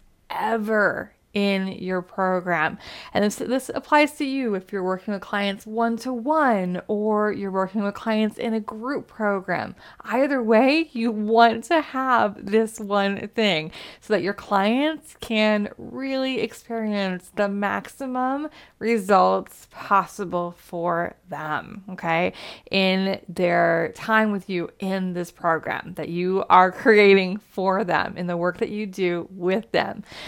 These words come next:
So what you need to have in place is you need to have a unique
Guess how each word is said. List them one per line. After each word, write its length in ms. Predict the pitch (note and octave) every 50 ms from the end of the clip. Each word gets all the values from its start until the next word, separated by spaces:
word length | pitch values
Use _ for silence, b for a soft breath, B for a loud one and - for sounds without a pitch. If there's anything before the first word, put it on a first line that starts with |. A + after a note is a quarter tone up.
| B B B B B - - -
So 560 | B3+ B3+ B3 A#3 G#3 F#3+ F#3 F#3 F3+ - - - - _ _ _
what 460 | A3+ F#3+ F#3 F#3+ G#3 A3 C4 C#4+ -
you 200 | D4+ D#4 E4+ E4+
need 300 | D4+ C4+ B3+ B3 A#3+ A3
to 180 | - - - A3
have 360 | G#3+ - - F3+ F3 F#3 F#3
in 160 | F#3 F#3 F3+
place 520 | - - F3+ - - - F#3 - - - -
is 360 | - F#3 F#3 F3+ F3 E3 F3
you 140 | F3+ G3 G#3
need 260 | G#3+ B3+ C#4 D4 C#4+
to 100 | - D#4+
have 560 | D4 - - G#3+ F#3+ F#3+ F#3+ F#3+ F#3 F#3 F#3 - B B B B B B B _
a 100 | F#3+ F#3+
unique 1120 | G3 F#3+ F#3 F#3 G3+ G3+ G3 G3 G3 G3 G3 G#3 A3 B3+ D#4+ F4 - _ - - - -